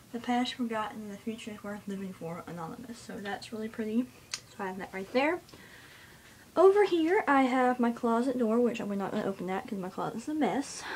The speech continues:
Um, yeah, my closet's in my bathroom. This is where actually my clothes go. I really don't go in here as much because basically all it has is my pants and my long sleeves and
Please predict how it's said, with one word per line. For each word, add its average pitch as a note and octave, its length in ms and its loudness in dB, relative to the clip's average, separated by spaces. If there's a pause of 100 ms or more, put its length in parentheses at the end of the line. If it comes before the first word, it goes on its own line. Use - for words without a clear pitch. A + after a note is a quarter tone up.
(140)
Um, G3 320 2
yeah, A3 160 2
my G3+ 160 2
closet's B3+ 420 2
in D4+ 100 0
my D4 260 2 (1300)
bathroom. A3+ 480 4
This A3 140 -2
is A#3 100 -2
where A3 140 2
actually G#3+ 360 0
my G3 360 0 (420)
clothes C#4 440 4
go. C4 280 2
I - 80 -2
really C4 180 4
don't F4+ 180 6
go C4 160 6
in C4+ 100 6
here C4+ 200 6
as C4 140 0
much B3+ 380 0
because A3+ 280 -2
basically A3 520 2 (480)
all A3 120 6
it G#3+ 100 4
has A3 240 2
is G#3+ 60 -6
my F#3+ 200 -2 (100)
pants - 640 2
and G3+ 140 -2
my F#3+ 140 -2
long A3+ 340 2
sleeves A3 800 2
and F3+ 180 -4